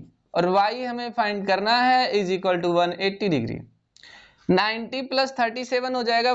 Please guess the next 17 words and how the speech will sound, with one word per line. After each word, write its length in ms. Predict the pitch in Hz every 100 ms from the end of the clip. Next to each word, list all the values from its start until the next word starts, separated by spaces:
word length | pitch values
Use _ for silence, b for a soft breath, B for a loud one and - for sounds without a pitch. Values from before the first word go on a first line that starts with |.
| 208
वन 200 | 226 240
हंड्रेड 340 | 233 233 247
ट्वेंटी 300 | 240 220 233
सेवन, 420 | 233 233 233 269 - _ _ _ _ _ _ _ _ _ _ _ _ _ _
वन 280 | 147 170 214
हंड्रेड 300 | 233 226 240
ट्वेंटी 280 | 233 226 233
सेवन 340 | 233 233 240 233
degree 260 | 226 240 240
plus 300 | 208 208 208 202
Y 200 | 208 220 240
is 160 | 214 196
equal 340 | 202 208 226
to 140 | 226 233
one 240 | 208 220
eighty 320 | - 196 202 214
degree। 300 | 214 214